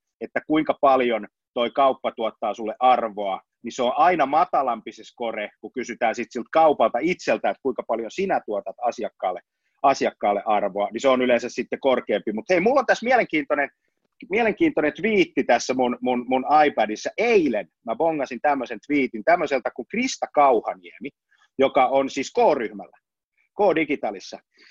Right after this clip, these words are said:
ja tota, äh, heitti tämmöisen loistavan niinku twiitin. Ja tää menee näin, että Jenkeissä Black Fridayn aikana Facebookin hinnat nousee pilviin.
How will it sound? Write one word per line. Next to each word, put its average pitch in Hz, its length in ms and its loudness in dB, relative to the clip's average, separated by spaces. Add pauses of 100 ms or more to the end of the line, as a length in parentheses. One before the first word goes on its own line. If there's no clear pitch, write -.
(160)
ja 123 120 0
tota, 123 380 2 (100)
äh, 127 140 4 (460)
heitti 214 280 -4
tämmöisen 180 460 -4
loistavan 131 800 -2
niinku 104 320 -10 (360)
twiitin. 117 460 0 (120)
Ja 107 80 -16
tää 185 160 4
menee 240 240 4
näin, 190 280 4
että - 260 -10 (600)
Jenkeissä 208 540 0
Black 233 300 -2
Fridayn 123 520 0
aikana 143 460 -2
Facebookin 143 760 -4
hinnat 131 520 -2
nousee 113 440 0
pilviin. 110 580 -2